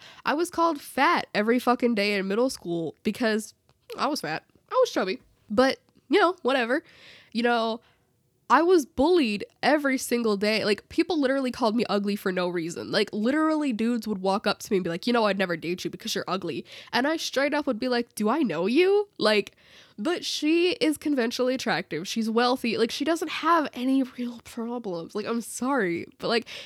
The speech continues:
and I'm not trying to be a victim at all either. Like, honestly, I think that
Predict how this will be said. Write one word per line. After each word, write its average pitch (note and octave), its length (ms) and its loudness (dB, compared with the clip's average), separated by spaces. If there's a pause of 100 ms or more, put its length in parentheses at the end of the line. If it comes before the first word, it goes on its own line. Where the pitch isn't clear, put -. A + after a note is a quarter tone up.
and B3+ 140 2
I'm C4+ 160 2
not C#4 200 -2
trying C4 240 -2
to A3 220 0 (460)
be G#3+ 160 4
a A3 80 4
victim G#3+ 400 4
at F#3+ 80 0
all E3+ 180 0
either. D#3+ 320 -4
Like, E3 240 -4
honestly, G#3+ 420 0
I F#3 80 0
think F#3+ 200 -6
that D#3+ 180 -8